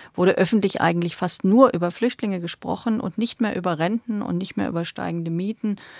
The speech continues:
und nicht mehr über schlechte Löhne. Und dann haben sie sich mit ihren existenziellen Sorgen nicht mehr politisch repräsentiert gefühlt. Und dann neigt der Mensch dazu,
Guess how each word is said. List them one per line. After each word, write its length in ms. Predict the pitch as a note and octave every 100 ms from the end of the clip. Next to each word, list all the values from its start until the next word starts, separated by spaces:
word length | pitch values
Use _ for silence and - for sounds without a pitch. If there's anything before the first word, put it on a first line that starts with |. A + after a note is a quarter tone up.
| -
und 160 | - F#3
nicht 180 | G3+ -
mehr 160 | F#3+
über 180 | E3+ E3+
schlechte 380 | E3 F3 E3 F3
Löhne. 400 | E3 F3 G3+ G#3 - - - -
Und 180 | G3 G3
dann 140 | F3+
haben 160 | F#3+ F3
sie 140 | G3
sich 200 | A3+ G#3
mit 220 | G3+ A3+
ihren 500 | - G#3+ A#3 A3 G#3+ - - - _ _ -
existenziellen 920 | A#3 - C4 - G#3 - G3 F#3 F3+
Sorgen 520 | E3 D#3 F#3 A3 A3+
nicht 320 | F#3+ G3 -
mehr 140 | A#3+ A3
politisch 760 | - F3+ F#3+ - G#3 - - - _
repräsentiert 840 | F#3+ G3 F#3+ E3+ E3+ - - - -
gefühlt. 640 | F3 - E3+ G3 B3+ - _ -
Und 220 | - F#3+ G#3
dann 180 | G3
neigt 400 | F#3 F3 C4 -
der 100 | A3+
Mensch 340 | F3+ E3 D#3+ -
dazu, 480 | - - - C#3+